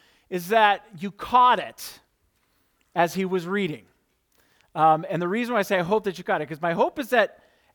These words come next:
as we go through scripture like we do, we take a chapter at a time or a section of verses at a time, that there are certain things, certain, you can say rules if you want to say, not really rules.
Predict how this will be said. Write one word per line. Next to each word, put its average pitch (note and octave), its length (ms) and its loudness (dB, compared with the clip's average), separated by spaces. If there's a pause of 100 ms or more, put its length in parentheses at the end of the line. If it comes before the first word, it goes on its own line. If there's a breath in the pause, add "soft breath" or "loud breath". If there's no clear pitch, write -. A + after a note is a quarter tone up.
(100)
as A3 300 0
we B3 100 -6
go A3 260 0
through A3+ 200 -8
scripture A#3 440 -8
like G3+ 240 0
we G3 140 -8
do, F#3 500 -4 (380)
we E3+ 80 -12
take G3 200 -6
a D3+ 40 -20
chapter F#3+ 460 -2
at G3 60 -6
a F3 40 -14
time F#3+ 420 -2
or F#3 60 -6
a D#3 60 -8
section F#3+ 420 -12
of E3+ 80 -10
verses E3+ 380 -10
at D#3+ 100 -6
a D3 60 -10
time, F3 500 -6 (560 soft breath)
that F#3+ 160 -2
there G#3 100 0
are F#3+ 120 2
certain B3+ 580 -4
things, G#3+ 580 -4
certain, A3 580 -4 (800 soft breath)
you G3+ 80 -20
can - 100 -20
say G3 140 0
rules E3 480 -2
if D3+ 140 -8
you C#3+ 80 -8
want C3+ 140 -8
to - 40 -14
say, F#3 120 -10
not F3 120 -8
really D3+ 200 -6
rules. C#3 500 -10